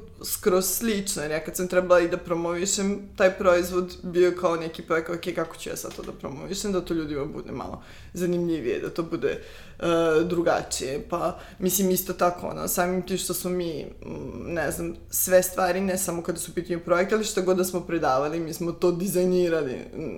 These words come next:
na fakultetu, pa je to nekako svakako pomoć u biznisu i da li, da li radite newsletter ili šaljete,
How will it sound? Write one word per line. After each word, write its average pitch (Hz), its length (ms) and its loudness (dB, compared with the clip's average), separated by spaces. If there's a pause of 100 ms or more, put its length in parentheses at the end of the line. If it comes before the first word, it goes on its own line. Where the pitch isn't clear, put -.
(120)
na 147 80 -2
fakultetu, 147 760 -2
pa 113 100 0
je - 180 -4
to 117 100 -4
nekako 117 420 -6
svakako 170 540 -2 (340)
pomoć 175 420 4
u 180 60 -6
biznisu 165 720 -2
i 123 420 -6 (360)
da 165 440 2
li, 160 140 4 (220)
da 175 200 4
li 175 100 4
radite 175 300 4
newsletter 185 680 2
ili 165 180 0
šaljete, 147 720 0